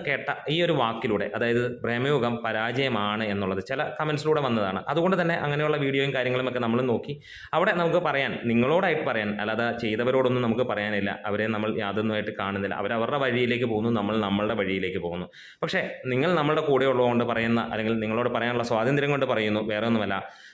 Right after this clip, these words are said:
ഭ്രമയുഗം എന്ന സിനിമ വലിയ ഒരു വിജയമാണ് എന്നുള്ളത് തന്നെയാണ് നമ്മളുടെ അറിവിൽ. അതായത് ഇതിൻ്റെ പ്രൊഡ്യൂസർ കഴിഞ്ഞ ദിവസം ഒഫീഷ്യലായിട്ട് അറുപത് കോടി, ആ, ഇതിനകത്തിൽ പറഞ്ഞതാണ്. ഇരുപത്തിയേഴ് കോടി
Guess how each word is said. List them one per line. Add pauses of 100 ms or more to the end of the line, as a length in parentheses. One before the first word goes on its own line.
ഭ്രമയുഗം
എന്ന (220)
സിനിമ (280)
വലിയ
ഒരു
വിജയമാണ്
എന്നുള്ളത്
തന്നെയാണ് (120)
നമ്മളുടെ
അറിവിൽ. (460)
അതായത് (100)
ഇതിൻ്റെ
പ്രൊഡ്യൂസർ (160)
കഴിഞ്ഞ
ദിവസം (160)
ഒഫീഷ്യലായിട്ട് (180)
അറുപത് (140)
കോടി, (260)
ആ, (200)
ഇതിനകത്തിൽ (100)
പറഞ്ഞതാണ്. (440)
ഇരുപത്തിയേഴ്
കോടി